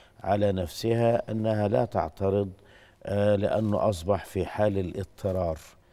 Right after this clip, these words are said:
يعني إذا كانت الشريعة الإسلامية أجازت، آه، للمضطر أن يأكل لحم الميتة، آه، أو، آه، إسا-، شرب الخمر لإساغة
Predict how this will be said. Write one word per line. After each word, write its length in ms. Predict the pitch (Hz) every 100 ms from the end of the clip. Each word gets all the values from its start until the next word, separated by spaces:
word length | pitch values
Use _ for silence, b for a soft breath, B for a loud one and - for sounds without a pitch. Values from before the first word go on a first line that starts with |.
| b b b b
يعني 380 | - 98 101 101
إذا 180 | 95 98
كانت 300 | - 131 101
الشريعة 400 | 95 - 101 107
الإسلامية 640 | 76 87 - 90 101 101
أجازت، 640 | 92 90 85 101 98 85 87 - _ _ b b b - -
آه، 220 | 92 90
للمضطر 840 | 92 104 101 95 - 117 101 98 90
أن 100 | 92
يأكل 500 | 107 87 - 92 98
لحم 280 | 104 -
الميتة، 640 | 87 87 92 90 87 92 90 - B B B B
آه، 340 | - 92 95 95 -
أو، 440 | 95 87 87 87
آه، 640 | 87 85 80 78 - 78 -
إسا-، 400 | - - - 101
شرب 560 | 85 - - 123 98
الخمر 440 | 101 90 - 123 110
لإساغة 760 | 104 104 98 - 131 123 101